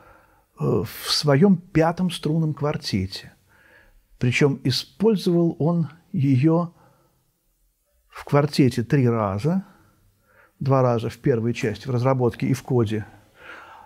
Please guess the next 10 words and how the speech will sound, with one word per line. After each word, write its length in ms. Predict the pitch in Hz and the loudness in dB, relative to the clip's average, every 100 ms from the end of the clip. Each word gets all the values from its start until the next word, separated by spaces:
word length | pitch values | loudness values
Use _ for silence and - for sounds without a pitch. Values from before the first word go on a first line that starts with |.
| - 139 | -4 2
и 20 | |
один 260 | 127 151 | 4 4
раз 180 | 143 135 | 2 0
в 40 | - | -2
финале. 600 | 170 156 131 107 98 - - - - _ _ _ _ _ _ _ - | 0 2 2 0 -4 -8 -16 -20 -20 _ _ _ _ _ _ _ -16
И, 80 | - - | -16 -14
и 100 | - | -2
она 200 | 143 170 | 2 4
звучит 320 | 160 151 180 - | 2 2 0 0
по-разному. 520 | 165 196 160 147 | 0 2 2 0